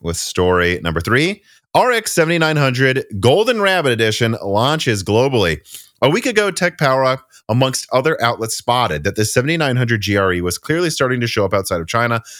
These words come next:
in far more markets than previously. At the same time, Rock'em six added support for the Golden Rabbit Edition, which would tell you A M D's planning for a lot more people to buy this and maybe use it for A I work.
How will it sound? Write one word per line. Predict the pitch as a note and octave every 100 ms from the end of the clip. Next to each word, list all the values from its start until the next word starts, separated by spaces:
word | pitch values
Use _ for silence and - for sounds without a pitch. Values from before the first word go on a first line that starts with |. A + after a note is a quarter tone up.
| -
in | G#2+
far | - D3+ A#3
more | A3+ F3
markets | C3+ C#3 C#3+ A2
than | A#2
previously. | G#2 A#2 A2 F#2+ - F2 E2+
At | F2 -
the | G2+
same | - E2+ F2+
time, | F2 E2+ F2+ A#2+ D3 - - _ _ G#2+
Rock'em | G#2 A#2 A#2+ A2
six | - A3+ - - -
added | F2+ A#2
support | D3 C#3 A3+ C4 - -
for | A#2+
the | A#2
Golden | A#2+ A2 G2
Rabbit | G2 F2 F2
Edition, | E2 F2+ D#2+ E2
which | D#2 - F#2+
would | F2+
tell | D3 F3
you | E3 D#3 D3 C#3+
A | A2+ B2
M | A#2
D's | A#2+
planning | - D3 D3+ B2 A#2 G#2+
for | F#2+
a | F#2
lot | B2 D3
more | C#3+
people | D#3 D#3 C#3+
to |
buy | C#3 D3+ D#3
this | C3 B2+
and |
maybe | G#2 G#2
use | G#2+ G2
it | G#2
for | G#2+
A | F#2+
I | A2+ G2
work. | E2+ A#2+